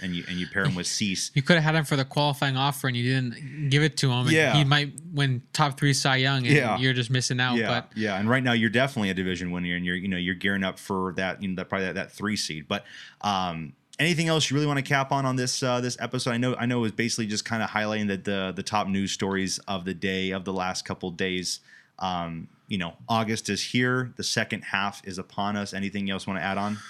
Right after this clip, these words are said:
Speaker 2: Uh, not really. I was gonna do a little bit of a make fun of Colorado Rockies segment,
Speaker 1: Oh.
Speaker 2: but we don't have to go,
Speaker 1: <laughs>
Speaker 2: we don't have to bash them too hard. We'll show some mercy. But essentially, they extended a thirty-eight-year-old reliever
Speaker 1: That's right. That's
Speaker 2: for,
Speaker 1: right.
Speaker 2: like,
Speaker 1: Yeah.
Speaker 2: no reason.
Speaker 1: Yep. Yep.
Speaker 2: Uh, when
Speaker 1: Didn't
Speaker 2: they,
Speaker 1: get rid of Cron.
Speaker 2: they, they, they could have sold some guys 'cause they're
Speaker 1: Yes.
Speaker 2: not making the postseason this year, and they decided,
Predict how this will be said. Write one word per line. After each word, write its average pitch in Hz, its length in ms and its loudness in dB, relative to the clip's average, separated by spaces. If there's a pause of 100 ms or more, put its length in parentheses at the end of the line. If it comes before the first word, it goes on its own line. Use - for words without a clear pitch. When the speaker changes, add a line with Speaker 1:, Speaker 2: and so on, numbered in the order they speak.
(280)
Speaker 2:
Uh, 156 240 4
not 180 240 4
really. 147 240 6
I 139 80 4
was 135 100 2
gonna 196 220 4
do 147 200 4
a 139 40 4
little 131 240 2
bit 127 220 0
of 120 80 -2
a 120 40 0
make 120 280 -2
fun 127 180 -2
of 117 240 -4
Colorado 120 420 -2
Rockies 120 520 -2
segment, 123 440 2
Speaker 1:
Oh. 120 80 -2
Speaker 2:
but 131 220 2
we 151 60 6
don't 170 120 4
have 170 120 2
to 156 80 4
go, 139 240 4
Speaker 1:
<laughs> - 80 -16
Speaker 2:
we 170 80 2
don't 185 100 6
have 175 120 4
to 143 100 2
bash 127 320 2
them 131 80 0
too 127 200 0
hard. 120 220 2
We'll 127 80 2
show 139 160 2
some 127 160 -2
mercy. 117 320 -4
But 113 200 -2
essentially, 143 580 2
they 131 140 4
extended 131 520 2
a 120 160 0
thirty-eight-year-old 120 640 0
reliever 117 440 -2
Speaker 1:
That's 113 220 0
right. 85 260 0
That's 95 140 -4
Speaker 2:
for, 131 80 0
Speaker 1:
right. 127 60 0
Speaker 2:
like, 120 160 0
Speaker 1:
Yeah. 107 100 0
Speaker 2:
no 123 100 -2
reason. 120 520 -2
Speaker 1:
Yep. 78 200 -2 (100)
Yep. 101 140 -2
Speaker 2:
Uh, - 20 -6
when 127 120 -4
Speaker 1:
Didn't 127 120 4
Speaker 2:
they, 131 60 2
Speaker 1:
get 139 100 2
rid 120 140 4
of 117 80 -2
Cron. 104 380 2
Speaker 2:
they, 139 140 2
they, 139 260 -2
they 139 140 2
could 151 200 2
have 143 120 0
sold 131 280 0
some 131 180 2
guys 127 400 2
'cause 127 140 2
they're 123 80 2
Speaker 1:
Yes. 127 80 0
Speaker 2:
not 120 140 -2
making 127 200 -2
the 120 80 -2
postseason 123 440 0
this 120 200 -2
year, 120 220 0
and 117 160 -4
they 120 80 -2
decided, 120 460 -2